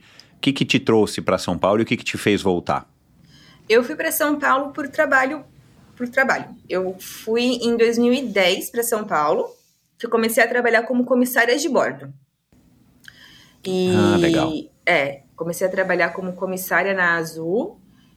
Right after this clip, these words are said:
Speaker 2: e morei em Indaiatuba. Por
Speaker 1: Ah, Viracopos, legal, que é um
Speaker 2: Isso.
Speaker 1: lugar legal pra caramba, né,
Speaker 2: Nossa,
Speaker 1: Indaiatuba?
Speaker 2: maravilhoso, assim, ó, maravilhoso.
Speaker 1: É.
Speaker 2: Te confesso que muitos amigos meus que ainda moram lá, eles falam assim, "Má, a cidade mudou muito", porque a ide-, a ideia que eu tenho de Indaiatuba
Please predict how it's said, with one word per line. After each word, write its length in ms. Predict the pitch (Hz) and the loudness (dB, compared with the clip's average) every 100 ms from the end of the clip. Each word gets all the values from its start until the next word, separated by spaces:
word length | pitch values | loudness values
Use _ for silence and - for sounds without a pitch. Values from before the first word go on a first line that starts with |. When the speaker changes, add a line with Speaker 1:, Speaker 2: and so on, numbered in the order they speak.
| _ 220 | _ -4
Speaker 2:
e 280 | 226 233 | -2 2
morei 280 | 240 247 247 | 4 6 6
em 180 | 247 277 | 4 2
Indaiatuba. 760 | 277 269 311 - 262 175 160 - _ _ _ _ _ _ _ _ _ _ - | 4 4 2 0 0 0 -2 -8 _ _ _ _ _ _ _ _ _ _ -12
Por 120 | 175 | -2
Speaker 1:
Ah, 320 | 139 135 135 120 | 0 2 2 2
Viracopos, 640 | 101 104 - 87 - 71 | 2 0 2 0 0 -4
legal, 300 | 85 80 80 - | -2 0 0 2
que 60 | |
é 20 | |
um 40 | 107 | 4
Speaker 2:
Isso. 80 | 98 | 4
Speaker 1:
lugar 180 | 92 | 4
legal 240 | 98 85 87 | 2 2 2
pra 120 | 135 | 2
caramba, 460 | 151 147 101 82 82 | 2 2 2 2 0
né, 160 | 90 | 2
Speaker 2:
Nossa, 120 | - - | 2 4
Speaker 1:
Indaiatuba? 420 | 160 - 80 - | 2 2 0 2
Speaker 2:
maravilhoso, 800 | 202 269 277 254 247 214 202 185 | 0 0 -2 0 0 0 0 -4
assim, 200 | - 185 | -8 -8
ó, 80 | 170 | -8
maravilhoso. 580 | 170 180 165 156 180 165 | -2 0 2 2 0 -2
Speaker 1:
É. 20 | |
Speaker 2:
Te 80 | - | -6
confesso 480 | 208 202 202 208 - | -6 -2 0 0 -2
que 200 | 247 247 - - - - | -4 -6 -10 -20 -12 0
muitos 280 | 247 269 | 0 2
amigos 420 | 285 269 262 254 240 | 2 2 2 2 4
meus 280 | 233 226 | 4 2
que 120 | 240 247 | 0 0
ainda 200 | 233 233 | 2 2
moram 380 | 202 220 220 | 4 4 2
lá, 300 | 196 196 254 | 2 2 4
eles 160 | 254 226 | 0 0
falam 140 | 240 226 | -2 -2
assim, 220 | 226 226 | -2 0
"Má, 280 | 247 254 220 | 4 4 2
a 60 | |
cidade 400 | 214 208 214 220 | 0 0 0 0
mudou 320 | 226 220 226 254 | -2 2 4 6
muito", 500 | 247 240 240 233 - | 4 6 4 2 -6
porque 200 | 196 214 | -6 -2
a 40 | |
ide-, 140 | 202 185 | 0 2
a 180 | - | 2
ideia 340 | 190 208 226 247 | 0 0 0 0
que 120 | 262 | 2
eu 120 | 240 | 0
tenho 380 | - 262 240 247 | 2 0 2 2
de 120 | 226 | 0
Indaiatuba 800 | 208 190 185 - 220 294 285 185 | 0 0 0 -4 -6 -4 0 0